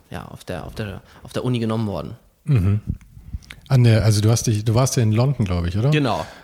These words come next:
Speaker 2: Ähm, und hast da Mixed, äh, Media, wie, wie, wie,
Speaker 1: Ja,
Speaker 2: wie
Speaker 1: genau
Speaker 2: schimpft
Speaker 1: so.
Speaker 2: das
Speaker 1: Mixed
Speaker 2: jetzt
Speaker 1: Media
Speaker 2: alles?
Speaker 1: Arts.
Speaker 2: Mixed Media Arts, okay.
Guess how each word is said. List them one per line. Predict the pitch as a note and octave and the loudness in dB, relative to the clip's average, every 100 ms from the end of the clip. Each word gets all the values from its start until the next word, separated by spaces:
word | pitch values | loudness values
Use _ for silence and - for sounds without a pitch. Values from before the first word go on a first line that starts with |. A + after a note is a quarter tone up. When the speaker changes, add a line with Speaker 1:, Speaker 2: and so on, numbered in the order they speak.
| - | -4
Speaker 2:
Ähm, | G#2+ G#2 G2+ | 0 2 2
und | G#2+ G2+ | 2 2
hast | A2 - | 2 0
da | G#2 G#2 | 0 2
Mixed, | A2 A2+ - - - A#2 | 0 0 -4 -6 -8 -4
äh, | A2 G2+ G2+ | -2 0 0
Media, | A2 A#2+ A2+ A2 G#2+ G#2+ G#2+ G#2 G#2 G#2+ G#2+ | 0 0 -2 -4 -2 -2 0 2 2 0 0
wie, | C#3 B2+ | -2 0
wie, | D#3 A2+ | -2 0
wie, | C#3+ B2+ | 0 0
Speaker 1:
Ja, | D#3 | -2
Speaker 2:
wie | D#3+ | 0
Speaker 1:
genau | A2+ | 0
Speaker 2:
schimpft | G#2+ D#3 | 0 0
Speaker 1:
so. | G#2 | 0
Speaker 2:
das | C3+ | -2
Speaker 1:
Mixed | D3+ C#3 | -2 0
Speaker 2:
jetzt | |
Speaker 1:
Media | D3 D3 G2 | 0 0 0
Speaker 2:
alles? | F#2 F2+ - | -2 -4 -8
Speaker 1:
Arts. | - | -4
Speaker 2:
Mixed | C3 - - | -4 -4 -6
Media | A2+ G#2 F#2 - | -4 -4 -6 -8
Arts, | F2+ - - | -8 -8 -12
okay. | G2 | -4